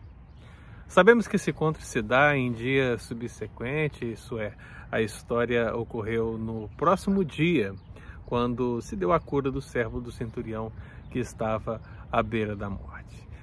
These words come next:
Seja no contexto próximo ou maior, nós vemos que Jesus, ele continuava a sua missão de anunciar o reino de Deus. Agora ele segue em direção à pequena aldeota de Naim,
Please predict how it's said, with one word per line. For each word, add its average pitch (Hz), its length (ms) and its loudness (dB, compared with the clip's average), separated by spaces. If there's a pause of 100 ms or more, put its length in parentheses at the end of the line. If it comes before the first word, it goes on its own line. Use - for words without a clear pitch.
(140)
Seja 123 260 -2
no 123 100 0
contexto 117 420 -2
próximo 117 520 -2
ou 113 60 -4
maior, 123 460 2
nós 123 200 -2
vemos 113 200 -4
que - 140 -6
Jesus, 113 340 -4
ele 120 160 0
continuava 143 720 2
a 117 40 -4
sua 120 200 -2
missão 120 380 -4
de 113 100 -6
anunciar 117 460 -2
o 113 40 2
reino 117 260 -4
de 143 120 -8
Deus. 110 500 -8 (420)
Agora 127 300 4
ele 147 140 2
segue 151 280 2
em 151 80 2
direção 143 420 2
à 143 60 0
pequena 131 380 -2
aldeota 131 440 2
de 117 160 -6
Naim, 120 480 2